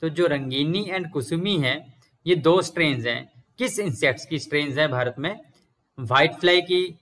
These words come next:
लैक insect की, Lycus बग की या Thrips की? तो जो रंगीनी and कुसुमी है, ये दोनों जो है वो लैक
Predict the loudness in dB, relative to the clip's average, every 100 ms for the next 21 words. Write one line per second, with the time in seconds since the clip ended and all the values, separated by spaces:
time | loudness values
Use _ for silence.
0 | -8 0 2 2 -2 0 0 -2 -4 0
1 | 0 2 0 2 -2 -2 0 0 0 -2
2 | 0 0 -4 -6 -12 -20 _ _ _ _
3 | -6 -2 -2 -2 -4 -4 -2 -2 -2 -4
4 | -4 -4 -2 0 0 -2 -10 _ _ -4
5 | 0 2 2 2 2 2 0 -2 -6 _
6 | _ 0 4 4 2